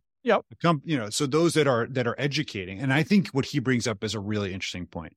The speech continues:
Speaker 2: It's incumbent upon the advocate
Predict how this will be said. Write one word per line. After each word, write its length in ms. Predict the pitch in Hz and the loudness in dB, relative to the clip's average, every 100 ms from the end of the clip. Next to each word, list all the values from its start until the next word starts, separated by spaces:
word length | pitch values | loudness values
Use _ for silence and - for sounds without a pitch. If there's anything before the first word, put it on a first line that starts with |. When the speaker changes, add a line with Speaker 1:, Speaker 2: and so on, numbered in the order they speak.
| _ _ _ _ - | _ _ _ _ 0
Speaker 2:
It's 180 | 151 - | 0 4
incumbent 760 | 135 147 - 190 202 135 110 | 4 2 2 4 4 4 0
upon 800 | - - - 123 104 92 90 95 _ _ - | -2 -14 -6 0 2 0 -2 -6 _ _ -8
the 140 | 120 | -6
advocate 640 | 113 147 139 147 131 123 | 0 0 0 0 2 0